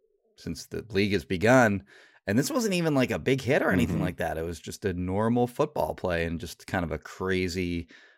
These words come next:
Speaker 1: uh, fluky kind of situation. But yeah, it's good to see that he's doing better and, um, is awake. Um, asked if they won the game when he got up or whatever, I guess writing on a, on a, on a whiteboard or something like that, um, or on a
Speaker 2: Mm-hmm.
Speaker 1: pad, whatever.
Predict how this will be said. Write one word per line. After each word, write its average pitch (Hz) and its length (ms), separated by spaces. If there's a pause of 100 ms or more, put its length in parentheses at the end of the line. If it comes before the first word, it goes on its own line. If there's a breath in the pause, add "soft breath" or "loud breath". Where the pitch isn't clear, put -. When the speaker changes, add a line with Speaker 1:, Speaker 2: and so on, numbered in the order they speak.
(160 soft breath)
Speaker 1:
uh, 80 400
fluky 101 680
kind 92 280
of 85 260
situation. 90 800
But 78 260 (420 soft breath)
yeah, 135 120
it's 139 120
good 135 140
to 113 60
see 117 180
that 92 140
he's 95 220
doing 92 300
better 87 420 (160)
and, 82 320
um, 80 400
is 85 140
awake. 82 480 (440 soft breath)
Um, 78 360 (120)
asked 82 300
if - 80
they 87 140
won 80 240
the 82 80
game 80 320
when 80 100
he 73 80
got 82 200
up 80 180
or 82 80
whatever, 78 340
I 78 60
guess 78 240
writing 78 320
on 78 100
a, 76 100 (120)
on 80 140
a, 76 260
on - 120
a 76 40
whiteboard 80 500
or 78 80
something - 320
like - 120
that, 50 300 (400 soft breath)
um, 73 220
or 85 120
on 80 80
a - 20
Speaker 2:
Mm-hmm. 69 80
Speaker 1:
pad, 80 280
whatever. 82 440